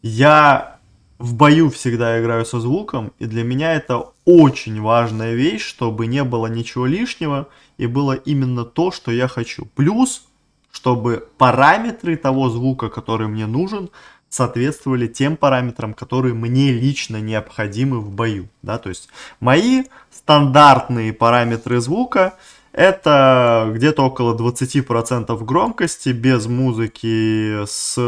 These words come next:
громкостью эффектов, спецэффектов, никакого интерфейса, никаких, э, у-, уронов звука по собственному и звуков урона по противнику.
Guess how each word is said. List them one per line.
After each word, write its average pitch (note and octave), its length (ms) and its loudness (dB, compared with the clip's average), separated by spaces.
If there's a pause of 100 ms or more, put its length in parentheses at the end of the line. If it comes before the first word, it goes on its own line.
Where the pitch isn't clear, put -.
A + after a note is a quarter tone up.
(200)
громкостью A#2+ 720 -2
эффектов, A2+ 600 -6
спецэффектов, D#3 1120 -4 (320)
никакого B2+ 640 0
интерфейса, B2 720 -2
никаких, B2 560 -4
э, - 40 -6
у-, A#2 1040 -2
уронов C3 680 2
звука A#2+ 400 -2
по A#2 180 -4
собственному C#3 720 -2
и A#2+ 240 -2 (120)
звуков B2 440 -2
урона A#2+ 320 -4
по A2+ 120 -6
противнику. F#3 760 -6